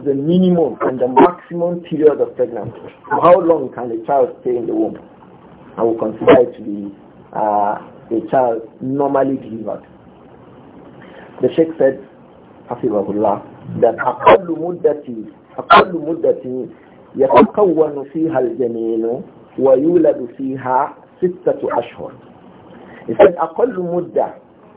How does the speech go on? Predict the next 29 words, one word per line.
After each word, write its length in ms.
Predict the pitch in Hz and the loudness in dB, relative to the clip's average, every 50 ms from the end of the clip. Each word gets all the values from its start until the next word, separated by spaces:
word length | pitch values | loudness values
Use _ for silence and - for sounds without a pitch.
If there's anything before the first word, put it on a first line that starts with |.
| - 127 | -4 -4
the 80 | 139 - - - - | -4 -4 -4 0 0
shortest 440 | 202 208 208 220 202 202 - - - | 0 2 2 0 -2 -2 -4 -10 -4
period, 400 | 180 170 170 165 143 - - - - | -4 2 4 4 4 4 0 0 -2
يتكون 840 | 147 147 147 - 151 151 - 220 202 202 180 185 180 175 170 160 160 165 | -2 0 0 -2 -4 -2 0 0 0 2 2 2 0 0 -2 -4 -6 -6
فيها 240 | 185 180 165 151 143 | -4 -4 0 0 0
الجنين, 640 | 147 139 - 131 135 135 139 139 131 117 107 - - - - - - - - | -2 -2 -2 -2 -2 -2 -2 -2 -4 -4 -6 -8 -14 -20 -20 -20 -20 -16 0
that 360 | 123 139 143 147 - - - 147 | 2 2 2 2 -2 -10 -10 -10
the 60 | 139 143 - | -10 -10 -2
child 400 | - 196 208 202 180 151 - - | 0 2 2 2 2 0 -2 -6
can 140 | - 127 131 | -12 -12 -10
be 60 | 127 123 - - | -10 -12 -10 -2
formed 320 | 170 160 151 131 123 - | 0 0 0 0 -4 -8
in, 120 | - 101 - | -10 -14 -10
in 200 | - 120 120 120 | -8 -6 -2 0
the 60 | 120 | 0
womb, 400 | 123 131 139 135 123 120 - - - - - - - - | 0 0 0 0 -2 -4 -6 -10 -16 -20 -20 -20 -12 -2
ويولد 720 | 120 135 131 135 147 180 190 185 170 151 147 - 135 120 107 107 | 4 4 4 4 4 0 -2 0 0 0 0 0 -6 -10 -14 -14
فيها, 380 | 110 117 113 107 117 120 - - _ _ _ _ _ - _ _ _ - - - - | -14 -14 -12 -10 -10 -10 -10 -14 _ _ _ _ _ -20 _ _ _ -20 -20 -8 -4
and 200 | 135 139 135 - | -2 -2 0 0
after 380 | - 202 196 - - 214 208 | -2 -2 -2 -2 0 2 2
which 140 | 196 180 175 - | 2 0 -2 -4
the 80 | 135 139 - - | -8 -10 -4 0
child 300 | 151 151 156 151 156 135 | 2 4 4 4 2 -2
is 80 | 113 - - | -8 -8 -6
delivered, 380 | 123 123 139 139 127 123 110 - | -4 -2 -2 0 2 0 0 0
it's 200 | - - - - | -4 -10 -6 -4
a 40 | 139 | -2
normal 460 | 135 139 143 160 180 185 180 180 170 147 135 127 | -2 0 2 2 2 4 4 4 4 4 2 0
delivery, 540 | 120 123 120 135 143 123 113 113 113 113 113 | -4 -6 -8 -6 -8 -8 -8 -8 -10 -10 -12